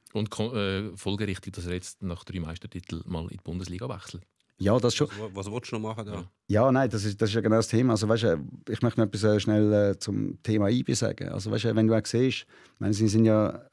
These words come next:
Speaker 2: fähig gewesen, natürlich auch auf ihren, nicht auf einem grossen, sondern <laughs> auf einem breiten Kader, immer wieder zu rotieren, oder? Also, das muss schon auch gewisse, äh, sag ich mal, eine Chemie in dieser Mannschaft muss gestimmt haben, weil, äh, das, die haben ja nie Theater gehabt. Gut, sie haben so viel Spiel gehabt,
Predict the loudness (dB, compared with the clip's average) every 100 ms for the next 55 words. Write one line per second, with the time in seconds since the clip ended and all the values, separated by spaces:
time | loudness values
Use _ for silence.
0 | -12 0 2 2 2 2 0 -4 -6 -2
1 | 0 0 2 2 2 0 0 0 -6 _
2 | -2 0 0 0 0 2 0 2 0 0
3 | 0 -2 0 0 -2 -4 -4 -6 -2 0
4 | 0 -4 -12 -20 -6 2 2 2 0 -2
5 | -4 -2 -2 -2 -6 _ _ _ -4 -2
6 | -2 -6 _ _ -6 -2 0 4 4 4
7 | 2 2 2 2 0 2 2 2 2 2
8 | 0 _ _ -4 -2 0 0 -2 -2 0
9 | 2 2 0 0 4 6 6 4 2 0
10 | 0 -2 0 0 0 0 4 4 2 0
11 | -4 -8 _ _ _ _ _ _ 2 4
12 | 6 6 4 2 -2 0 -2 0 2 4
13 | 4 2 0 -2 -2 -8 -10 _ -2 0
14 | 0 2 2 0 0 -2 0 0 0 -2